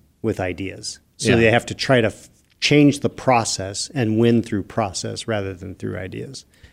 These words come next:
Speaker 1: And that's just, that's not the way this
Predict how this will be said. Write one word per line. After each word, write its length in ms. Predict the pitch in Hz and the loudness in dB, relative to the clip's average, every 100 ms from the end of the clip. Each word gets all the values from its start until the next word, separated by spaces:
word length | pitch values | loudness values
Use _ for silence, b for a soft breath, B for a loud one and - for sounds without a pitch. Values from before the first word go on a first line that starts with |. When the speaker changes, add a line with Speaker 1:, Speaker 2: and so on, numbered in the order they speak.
| b | b
Speaker 1:
And 120 | 127 135 | 2 4
that's 200 | 156 - | 4 2
just, 360 | 170 - - | 2 2 0
that's 240 | 131 127 - | 2 2 4
not 180 | 123 | 2
the 80 | - | 2
way 480 | 113 117 120 120 117 98 - _ _ _ _ _ _ _ _ | 4 6 6 4 2 -4 -20 _ _ _ _ _ _ _ _
this 360 | 117 117 - | 2 4 4